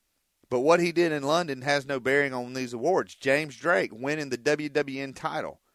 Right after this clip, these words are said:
Phenomenal achievement. Has no bearing on these awards. Anthony Henry winning the F I P, uh, title. Has no bearing on these awards. What you do, this, these awards are what you did in the Carolinas.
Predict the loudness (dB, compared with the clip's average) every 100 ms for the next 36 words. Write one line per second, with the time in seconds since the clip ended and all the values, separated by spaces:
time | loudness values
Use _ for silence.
0 | _ _ -10 -4 2 2 0 -4 -4 -4
1 | -4 -4 -6 -10 -10 -10 -6 -4 0 0
2 | 0 -8 -8 -8 -8 -8 -6 -4 -4 -6
3 | -14 _ _ _ _ _ _ _ _ _
4 | _ _ _ _ _ _ _ -20 -2 -2
5 | -2 -6 -6 -4 -4 -4 -4 -4 -4 0
6 | 2 2 2 0 0 -6 _ _ _ _
7 | _ _ _ _ _ _ -10 -8 -4 2
8 | 2 2 -4 _ _ _ _ -8 -6 -4
9 | 0 2 2 -2 -6 -6 -6 -6 -4 -2
10 | -2 -6 -2 2 2 0 -4 -4 -4 -10
11 | -16 2 4 4 -4 _ _ -2 0 0
12 | 0 4 8 10 10 8 2 4 6 4
13 | 2 -6 -8 -4 2 4 6 4 2 -8
14 | -8 -6 0 2 2 0 -4